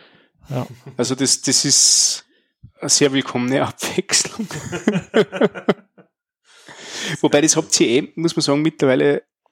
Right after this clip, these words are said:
Speaker 2: habt ihr das echt gut drauf. Wir haben ja, wir haben ja einen, einen technischen seo-Menschen bei uns in der Firma,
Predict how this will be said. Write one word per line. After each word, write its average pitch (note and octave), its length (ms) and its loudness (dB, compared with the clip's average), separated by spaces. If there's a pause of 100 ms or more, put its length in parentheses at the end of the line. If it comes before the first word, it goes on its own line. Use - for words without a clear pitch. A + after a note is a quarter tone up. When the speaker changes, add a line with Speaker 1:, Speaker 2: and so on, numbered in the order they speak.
(140)
Speaker 2:
habt D3 180 -2
ihr E3 60 -2
das D3+ 140 2
echt - 180 -6
gut - 240 0
drauf. B2+ 280 2 (140)
Wir B2 100 2
haben C#3 140 2
ja, C#3 220 2
wir B2 100 2
haben C3+ 120 0
ja C3+ 240 0
einen, B2 340 -2
einen B2+ 160 -2
technischen C#3 400 -2
seo-Menschen C#3+ 520 0
bei D3 80 -2
uns C#3+ 140 0
in D3 80 -2
der C#3+ 100 0
Firma, D3 340 0